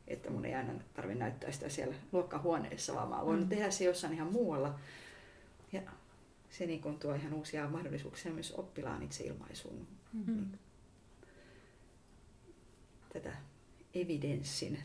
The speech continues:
Speaker 1: tuottamista. Mutta sit
Speaker 2: Mm.
Speaker 1: varmaan on näitä oppilaita, jotka oikeastaan ei halua käyttää ollenkaan näitä laitteita. Ymmärretäänkö me niitä ja onko se mahdollista enää nykyään? Vai onko tää vaan legenda? Onko semmosia olemassa?
Speaker 2: Mm.
Speaker 1: Niinku?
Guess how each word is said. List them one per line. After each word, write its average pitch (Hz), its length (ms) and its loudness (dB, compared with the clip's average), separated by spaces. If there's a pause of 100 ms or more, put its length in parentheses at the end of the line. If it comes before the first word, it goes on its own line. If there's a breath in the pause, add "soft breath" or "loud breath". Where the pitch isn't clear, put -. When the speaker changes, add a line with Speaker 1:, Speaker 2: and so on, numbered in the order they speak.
Speaker 1:
tuottamista. - 720 0 (480 loud breath)
Mutta 254 140 4
sit 339 160 6
Speaker 2:
Mm. 269 60 6
Speaker 1:
varmaan 233 320 6
on 240 60 4
näitä 240 260 6
oppilaita, 185 340 6
jotka 196 420 0
oikeastaan 226 560 2
ei 240 120 2
halua 226 300 2 (100)
käyttää 208 340 0
ollenkaan 156 340 -2
näitä - 200 -4
laitteita. - 380 -8 (540)
Ymmärretäänkö 175 560 -2
me 185 60 -4
niitä 180 220 -4
ja - 140 -4
onko 185 240 -8
se 175 120 -2
mahdollista - 460 -4
enää - 140 -6
nykyään? - 360 -12 (3500 loud breath)
Vai 190 100 6
onko 196 120 2
tää 170 120 6
vaan 170 120 8
legenda? 147 380 4
Onko 151 120 0
semmosia 156 320 0
olemassa? 139 380 -2
Speaker 2:
Mm. - 60 -2
Speaker 1:
Niinku? - 220 -10